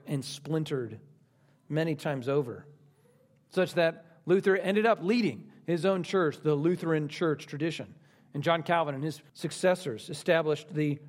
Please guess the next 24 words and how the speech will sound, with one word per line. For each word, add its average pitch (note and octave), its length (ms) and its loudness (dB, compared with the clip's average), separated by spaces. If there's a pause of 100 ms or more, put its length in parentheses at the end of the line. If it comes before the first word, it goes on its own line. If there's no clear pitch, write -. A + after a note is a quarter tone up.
(120)
Reformed E3+ 520 0
Church, C3 380 -6
is A#2 160 -12
what C3 180 -6 (800)
the B2+ 60 -14
tradition D3 480 -4
we C3+ 80 -6
know C3+ 160 -4
today. B2+ 460 -6 (1000)
But E3+ 120 -2
see, F#3+ 160 0
it D#3 80 2
had E3+ 200 0
to D3+ 60 -6
be C#3 120 -4
done. B2+ 320 -6 (1500)
Christ's E3+ 380 -2
church D3 500 -2 (240)
had F3 320 2
to D#3 80 -4
be C#3+ 160 -2
held D3 420 2
captive D3 480 -2
again B2+ 520 -4